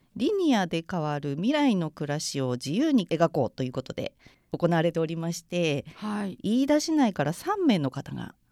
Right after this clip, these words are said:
Speaker 1: 入賞されまして、
Speaker 2: ほー。
Speaker 1: で、その三名の方の素敵な作品を表紙に掲載させていただきました。
Speaker 2: はい。そしてそこからの特集ですが、
Speaker 1: はい。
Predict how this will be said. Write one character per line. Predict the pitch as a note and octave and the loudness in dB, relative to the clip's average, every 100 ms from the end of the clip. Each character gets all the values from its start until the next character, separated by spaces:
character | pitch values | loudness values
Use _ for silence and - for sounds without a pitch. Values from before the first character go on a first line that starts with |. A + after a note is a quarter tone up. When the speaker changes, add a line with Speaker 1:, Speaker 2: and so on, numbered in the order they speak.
| _ | _
Speaker 1:
入 | D#3+ D#3+ | 0 0
賞 | D3+ C#3 | 2 -2
さ | C3 C3+ | -2 -6
れ | B2+ | -2
ま | B2+ | -2
し | B2+ | -4
て、 | - _ | -14 _
Speaker 2:
ほ | - A3 A#3 C4+ D4 D#4+ E4+ E4+ E4 E4 D#4 D4 | -12 -2 0 2 2 2 2 0 0 0 -2 2
ー。 | |
Speaker 1:
で、 | E4+ F#4+ | 2 2
そ | E4+ | 0
の | D#4+ D4+ - - | 2 2 -2 -4
三 | F#4 F4+ | -2 0
名 | E4+ D#4+ | 0 0
の | D4+ | 0
方 | D4 D#4 E4 | -2 -2 0
の | D#4+ | -2
素 | - | 0
敵 | B3 A3+ | -2 2
な | A3+ | 0
作 | A3 A3 A3 | 0 -2 -2
品 | B3 B3 B3 | -2 0 0
を | C#4+ G3+ | -2 -2
表 | E3+ E3 C3 | -2 -4 -4
紙 | |
に | B2+ | -6
掲 | A#2+ C#3+ | -2 -4
載 | A#2+ A#2+ | -2 -2
さ | - A#2+ | -4 -6
せ | B2 | -6
て | B2+ | -4
い | C3+ | -4
た | B2+ D3 | -2 -4
だ | C#3+ | -4
き | - | -4
ま | E3 E3+ | 0 0
し | F3 | -2
た。 | - C3+ A#2 _ _ _ | -8 -10 -10 _ _ _
Speaker 2:
は | - G3+ A3 A3+ A3 | -14 -10 -6 -6 -4
い。 | G3+ E3+ E3 _ _ _ _ _ _ | -6 -8 -10 _ _ _ _ _ _
そ | - C#4+ D#4 | -6 0 0
し | - | 0
て | - F#4+ - | -2 -2 -2
そ | - - C4+ | -8 -2 2
こ | G4 | 2
か | A4 A4+ | 2 2
ら | A4+ | 2
の | F#4 E4 D#4+ _ - | 2 2 2 _ -12
特 | G#3 F3 C#4+ D#4 | -8 -4 0 0
集 | - C#4 | 0 0
で | C4+ D4 | 2 0
す | A#3+ | 0
が、 | G#3 G#3+ | 0 2
Speaker 1:
は | |
い。 | C4 | 2